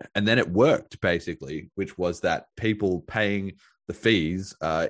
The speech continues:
in that coin pumped the price of the token, which brought more people in, in this kind of virtuous cycle.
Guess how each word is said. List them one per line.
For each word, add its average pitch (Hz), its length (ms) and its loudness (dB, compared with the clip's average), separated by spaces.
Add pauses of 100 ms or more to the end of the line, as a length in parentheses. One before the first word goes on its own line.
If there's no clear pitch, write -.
in 101 160 -2
that 92 240 -2
coin 87 520 -2
pumped 101 300 -2
the 104 100 -4
price 90 340 2
of 82 40 -12
the 78 60 -4
token, 85 500 -4
which 82 200 -6
brought 92 320 0
more 90 200 -4
people 87 380 -4
in, 85 320 -4 (280)
in 85 120 -2
this 82 160 -2
kind 85 240 -2
of 76 100 -6
virtuous 87 460 0
cycle. 104 540 0